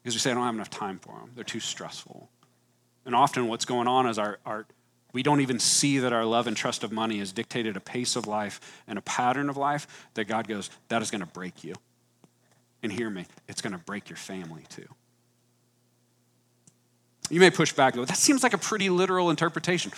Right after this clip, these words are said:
I'm totally fine with that. Right? The beauty of what Solomon lays in front of us is, is God, as, as a good father, has the incredible ability to keep his kids full of joy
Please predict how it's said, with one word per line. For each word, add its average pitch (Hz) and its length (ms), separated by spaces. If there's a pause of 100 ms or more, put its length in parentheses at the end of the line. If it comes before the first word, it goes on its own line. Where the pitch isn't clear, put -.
(180)
I'm 143 120
totally 127 260
fine 139 220
with 107 100
that. 120 160 (1800)
Right? 135 240 (1000)
The 151 100
beauty 180 280
of 170 80
what 156 140
Solomon 156 400
lays 147 320
in 131 100
front 156 280
of 131 60
us 120 220
is, 127 220 (560)
is 135 160
God, 135 640
as, 131 300
as 139 160
a 135 60
good 151 340
father, 117 420
has 135 180
the 131 120
incredible 151 920 (320)
ability 123 540
to 104 100
keep - 300
his 131 180
kids 139 420
full 131 420
of 113 160
joy 110 440